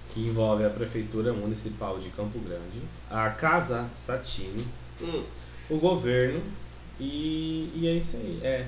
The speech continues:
Speaker 1: Aí vai ser o sarau delas de, de comemoração a esse episódio maravilhoso, que é o dia da visibilidade, visibilidade lésbica, que foi no dia dezenove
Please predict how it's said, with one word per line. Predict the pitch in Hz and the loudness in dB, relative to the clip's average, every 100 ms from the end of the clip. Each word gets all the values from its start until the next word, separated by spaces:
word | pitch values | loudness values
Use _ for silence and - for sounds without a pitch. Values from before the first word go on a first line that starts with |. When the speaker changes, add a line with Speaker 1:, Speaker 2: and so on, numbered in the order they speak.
| - | 4
Speaker 1:
Aí | 170 | 6
vai | 190 208 | 8 6
ser | - 180 | 6 8
o | 180 185 180 | 8 8 6
sarau | 170 170 156 160 | 6 4 4 4
delas | 123 117 131 135 123 | 4 6 4 2 -2
de, | 113 123 123 113 | 0 2 2 2
de | 107 | 0
comemoração | 110 160 170 156 143 - 135 120 139 - | -2 0 2 2 0 -2 -2 0 -2 -2
a | 113 113 107 101 101 | 0 0 0 -2 -6
esse | 98 - | -6 -6
episódio | 113 104 95 98 104 | -6 -4 -2 -2 -4
maravilhoso, | 98 98 95 92 85 95 107 - | -4 -6 -6 -4 -4 -4 -6 -2
que | 110 | 4
é | 107 | 4
o | 110 | 4
dia | 104 110 | 4 2
da | 107 | 4
visibilidade, | 101 113 120 117 107 101 101 - - - | 2 2 2 2 2 0 -2 -10 -12 -4
visibilidade | 143 208 196 135 175 - - - 151 160 123 123 107 101 95 104 | 0 4 4 4 -4 -4 -10 -8 -6 0 0 2 2 0 0 -4
lésbica, | 95 92 - 107 | -4 -4 -6 -10
que | - - | -8 -6
foi | 98 | -4
no | 92 | -4
dia | 95 | -6
dezenove | 90 95 92 85 85 | -6 -6 -6 -6 -6